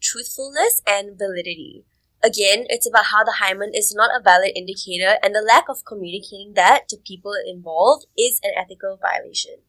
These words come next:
While some professionals may be reluctant or do not wish to perform the test, there is another side to it all. Sometimes telling a patient that her, and her family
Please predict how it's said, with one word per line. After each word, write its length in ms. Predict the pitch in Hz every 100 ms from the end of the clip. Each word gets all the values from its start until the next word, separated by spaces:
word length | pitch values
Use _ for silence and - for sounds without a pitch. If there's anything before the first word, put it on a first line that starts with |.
| _ _ _ _ _ _
While 200 | - 392
some 240 | - 302 403
professionals 640 | 294 - 185 202 202 220
may 220 | 202 196 208
be 160 | 202 208
reluctant 540 | 190 196 - 190 190 -
or 140 | 185
do 140 | 180 202
not 240 | 214 208
wish 200 | 175 170
to 80 | 208
perform 400 | - 180 180 175
the 120 | 180
test, 480 | - 165 180 277 - -
there 160 | 208
is 180 | 220 269
another 300 | 240 185 175
side 340 | - 185 180
to 80 | 175
it 120 | 170
all. 340 | 160 160 - - _ _ _ _ _
Sometimes 680 | - 233 262 262 302 392 -
telling 360 | 240 233 247 -
a 200 | 202 196 - -
patient 500 | 196 - 311 403 - - _
that 160 | 202 208
her, 160 | 208 - _
and 140 | - 202
her 80 | 220
family 520 | 208 170 196 294